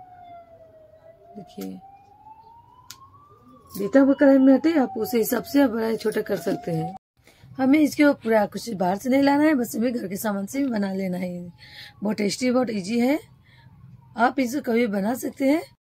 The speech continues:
दोनों तरफ से अच्छे से फ्राई कर लेना है। देखिए, मेरा अच्छे से फ्राई हो चुका है, मैं अब इनको निकालूंगी। ये बनाने में हमें पूरा पाँच से छः मिनट में बन जाएगा। ये बहुत टेस्टी है।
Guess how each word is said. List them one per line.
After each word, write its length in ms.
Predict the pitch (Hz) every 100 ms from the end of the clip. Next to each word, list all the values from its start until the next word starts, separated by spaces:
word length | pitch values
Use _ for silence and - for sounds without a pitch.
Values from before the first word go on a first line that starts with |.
| _ 247
दोनों 200 | 233 233
तरफ 220 | 208 226
से 140 | 247
अच्छे 220 | 214 - 202
से 120 | 214
फ्राई 240 | - 190
कर 180 | 208 247
लेना 240 | 247 240
है। 200 | 254 311 - - _ _ _ _ _ _ _ _ 196
देखिए, 380 | 180 262 311 440 _ _ _ _ _
मेरा 180 | 202 202
अच्छे 180 | 196 214
से 80 | 180
फ्राई 240 | 190 208
हो 120 | 214
चुका 240 | 277 262 294
है, 240 | 294 320
मैं 220 | 254 196
अब 120 | 185 196
इनको 220 | 196 247
निकालूंगी। 840 | 226 202 190 185 180 180 185 175 - _ _ _ _ _ _ _ _ _ -
ये 40 |
बनाने 420 | 262 302 269 269 294
में 160 | 285
हमें 360 | 269 254 247 247
पूरा 280 | - 208 196
पाँच 280 | 190 180
से 120 | - -
छः 240 | - 220
मिनट 260 | 247 269 262
में 140 | 277
बन 140 | 285
जाएगा। 280 | 254 277 277
ये 220 | 277 349 - _ _ _ _ _ _ -
बहुत 120 | 247
टेस्टी 400 | - 180 - 254
है। 200 | 262 311